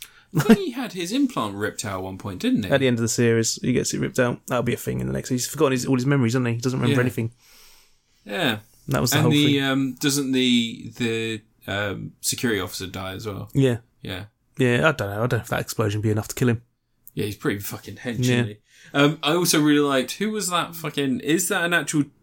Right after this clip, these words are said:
Speaker 1: um, species, the cat doctor?
Speaker 2: Yeah, they're, um, Kafari.
Speaker 1: Oh, right.
Speaker 2: Um, they were in the animated series. There's a bunch of references to the animated series, actually.
Speaker 1: Yeah.
Speaker 2: Um, there's the bird people there. You see Spock and Kirk on there, and they're drawn like they were in the sixty, in the seventies
Speaker 1: <laughs>
Speaker 2: animated series.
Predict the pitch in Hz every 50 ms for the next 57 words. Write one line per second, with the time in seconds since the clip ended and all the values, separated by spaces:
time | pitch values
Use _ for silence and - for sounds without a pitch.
0 | _ _ 123 127 127 123 120 117 - - - - - 143 143 143 - 113 101 101
1 | - 110 104 - - 156 135 - - - 104 78 - - - - - - - _
2 | _ _ _ _ _ _ - - 175 185 185 175 170 160 156 151 147 143 143 143
3 | 139 139 135 135 131 - - - _ - 139 - - 160 151 139 123 110 113 110
4 | - _ _ _ _ - 143 151 156 156 160 180 139 131 131 127 131 135 143 143
5 | 139 135 135 127 131 135 135 135 127 117 110 110 - - - 113 113 113 113 110
6 | - - - _ _ _ _ _ _ _ _ _ _ _ _ _ _ _ _ _
7 | _ 135 131 127 127 147 143 143 - - 113 117 104 - - 117 - - 113 -
8 | - 117 113 110 107 107 107 107 113 107 - - 110 110 107 107 - - - 120
9 | 120 - - - 135 - - - - 147 139 127 107 110 - - - 120 120 117
10 | 117 117 113 113 117 127 123 120 117 - 127 120 - 127 120 120 120 117 - -
11 | 127 - - - - 127 120 - - 123 117 - - - 123 117 113 - 127 123
12 | 120 120 120 113 110 120 113 110 113 117 123 120 120 117 113 110 110 - - 123
13 | - - - - 123 120 113 113 120 113 110 113 - 135 117 117 - 151 131 120
14 | 120 123 131 127 123 120 - 127 123 127 131 131 -